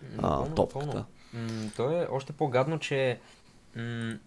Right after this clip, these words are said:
Speaker 2: някакси тези хора дори не, не смеят да, да повярват, че, а, може би тяхната теория не е вярна и дори да повярват, няма да го признаят, защото аз четох коментари. Ако трябва да бъда честен, много рядко отговарям на, на някакви коментари,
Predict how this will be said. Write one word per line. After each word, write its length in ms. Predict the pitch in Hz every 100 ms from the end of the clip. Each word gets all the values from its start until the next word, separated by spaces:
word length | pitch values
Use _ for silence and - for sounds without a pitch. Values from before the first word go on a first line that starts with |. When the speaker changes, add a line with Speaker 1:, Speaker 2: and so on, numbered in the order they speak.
| - -
Speaker 2:
някакси 280 | 117 143 -
тези 180 | 156 175
хора 280 | - 160 165
дори 180 | 123 156
не, 220 | 160 131
не 220 | 113 113
смеят 460 | - 120 127 147 120
да, 440 | 123 120 117 110 -
да 240 | 101 104
повярват, 500 | 104 107 113 127 123
че, 520 | - 113 98 95 92 - -
а, 380 | - 92 92 90 - _ _ _ _
може 220 | 117 120 120
би 180 | 120 -
тяхната 360 | 123 113 117 -
теория 240 | 117 113
не 140 | 110 113
е 40 |
вярна 260 | 107 123 185
и 40 |
дори 240 | 127 170
да 80 | 185
повярват, 400 | 156 127 147 143
няма 180 | 131 135
да 80 | 117
го 100 | 107
признаят, 360 | - 95 113
защото 200 | 127 -
аз 80 | 143
четох 300 | - 156 151 -
коментари. 500 | - 107 101 92 110 - - -
Ако 160 | 110 -
трябва 180 | 143
да 60 | 143
бъда 220 | 131 139
честен, 320 | 131 139 139
много 260 | 123 151 147
рядко 440 | 143 143 - 123 - - - -
отговарям 640 | 117 101 110 104 131 123 110
на, 200 | 107 101
на 120 | 104
някакви 320 | 101 101 110
коментари, 560 | - 101 95 95 95 147